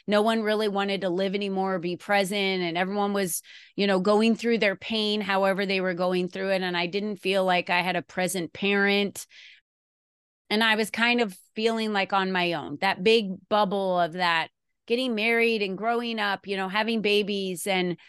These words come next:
that kind of dream, you know, that I thought was gonna happen for me burst. It was done. And then, uh, there was a lot of struggle with money. You know, we were on government support. So from my childhood, all I remember is being poor.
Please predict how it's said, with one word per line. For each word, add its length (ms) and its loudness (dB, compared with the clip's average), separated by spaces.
that 280 2
kind 220 0
of 120 -2
dream, 640 0
you 100 2
know, 380 0
that 240 2
I 140 2
thought 440 2
was 280 -4
gonna 240 -2
happen 360 -2
for 180 -6
me 160 0
burst. 520 0
It 80 -2
was 180 -4
done. 380 0
And 320 6
then, 380 4
uh, 100 0
there 120 2
was 140 0
a 60 2
lot 340 2
of 100 -4
struggle 420 -4
with 180 -2
money. 580 -2
You 140 0
know, 320 2
we 180 -2
were 180 0
on 300 0
government 520 0
support. 760 2
So 180 4
from 280 2
my 280 4
childhood, 640 0
all 240 2
I 120 4
remember 500 -2
is 160 -2
being 300 -2
poor. 560 -2